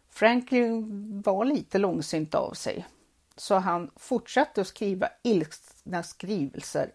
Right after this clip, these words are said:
om och till Titan, även efter att Titan verkligen dog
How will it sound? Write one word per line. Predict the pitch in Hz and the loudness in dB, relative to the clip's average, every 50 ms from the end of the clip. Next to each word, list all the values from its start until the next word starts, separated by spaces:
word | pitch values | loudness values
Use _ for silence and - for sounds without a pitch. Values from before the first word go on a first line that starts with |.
| _ | _
om | _ 226 254 277 285 277 262 254 | _ 4 6 6 6 6 4 4
och | - - 269 254 - | 0 -2 -2 -2 -2
till | - - 156 160 165 156 151 | -2 0 2 2 2 2 0
Titan, | - - - 165 156 - 139 - - 202 180 185 - - - _ _ _ _ _ _ _ - _ _ _ _ | -2 -4 -6 -4 -2 -2 -4 -2 -2 -6 -8 -8 -12 -18 -20 _ _ _ _ _ _ _ -20 _ _ _ _
även | - 240 226 175 160 160 165 220 277 220 156 156 - - - | 6 8 10 10 8 8 8 6 6 6 4 -2 -6 2 6
efter | 190 226 294 - - - - - 190 151 151 - 180 | 6 6 6 4 -2 -12 -2 0 0 0 2 4 2
att | 170 - - - | 2 2 0 -6
Titan | - 202 160 185 165 156 156 170 | -8 -4 0 2 2 4 4 4
verkligen | 175 170 156 156 - - 151 151 | 4 4 2 2 0 -2 0 2
dog | 156 233 269 233 143 131 - - | 4 4 4 2 0 -4 -10 -16